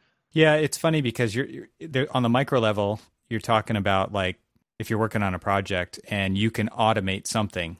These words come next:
whether it's the parking layout or the bathroom layout or the stairs or whatever, right? Like, I, I, I wanna use the stair tool, right? I don't wanna build everything by hand so that I can focus on more important things. You're talking about that at the macro level for the profession.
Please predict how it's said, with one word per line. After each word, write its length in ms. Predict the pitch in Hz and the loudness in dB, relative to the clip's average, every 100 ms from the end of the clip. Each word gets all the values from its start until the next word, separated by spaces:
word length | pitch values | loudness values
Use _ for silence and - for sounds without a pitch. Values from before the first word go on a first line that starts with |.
| _ | _
whether 280 | - 107 98 | -4 -2 -2
it's 140 | 92 - | -4 -8
the 60 | |
parking 400 | - 147 131 131 | 0 0 2 0
layout 500 | 120 110 104 101 101 | 2 4 4 2 0
or 80 | 92 | -2
the 100 | 104 | -2
bathroom 460 | 143 135 - 123 117 | 0 0 0 -2 0
layout 500 | 113 107 104 104 - - | 2 4 4 2 -4 -4
or 120 | 110 | -2
the 80 | 95 | 0
stairs 720 | - 156 123 117 113 107 98 | 0 2 4 4 2 0 -4
or 320 | - 98 92 - | -6 -4 -4 -4
whatever, 600 | 110 113 123 131 90 95 | -2 0 2 0 -2 -2
right? 200 | 101 104 | -2 -2
Like, 160 | 101 | -2
I, 100 | 98 - | -4 -4
I, 140 | 101 98 | -6 -2
I 60 | 98 | -2
wanna 220 | 95 104 | 0 0
use 160 | 107 104 | 0 -2
the 80 | 110 | -2
stair 240 | - 131 | 0 0
tool, 300 | - 98 95 - | 0 -6 -6 -2
right? 160 | 98 | 0
I 80 | 95 | 0
don't 80 | 107 | 2
wanna 180 | 117 110 | 2 4
build 220 | 113 104 | 2 2
everything 460 | 101 110 107 117 | 2 0 0 0
by 140 | 110 107 | 0 0
hand 420 | 131 123 90 92 _ _ _ _ _ _ - | 0 -2 -4 -8 _ _ _ _ _ _ 0
so 220 | 151 139 | 4 6
that 140 | 139 | 6
I 100 | 127 | 4
can 120 | 127 | 2
focus 320 | 110 123 120 110 | 0 0 0 -2
on 120 | 104 | 0
more 140 | 104 | 0
important 340 | 90 - 98 95 | -2 -4 -6 -4
things. 460 | 139 107 98 - _ _ _ _ - | -4 -4 -6 -10 _ _ _ _ -8
You're 60 | 123 | 2
talking 180 | 135 | 4
about 160 | 120 113 | 4 2
that 160 | 113 98 | 2 0
at 80 | |
the 60 | 95 | 0
macro 340 | 98 123 110 | 2 2 2
level 220 | 95 90 92 | -2 -2 -4
for 120 | 95 | -6
the 60 | |
profession. 560 | - 90 104 92 - 104 | -10 -6 -4 -4 -10 -16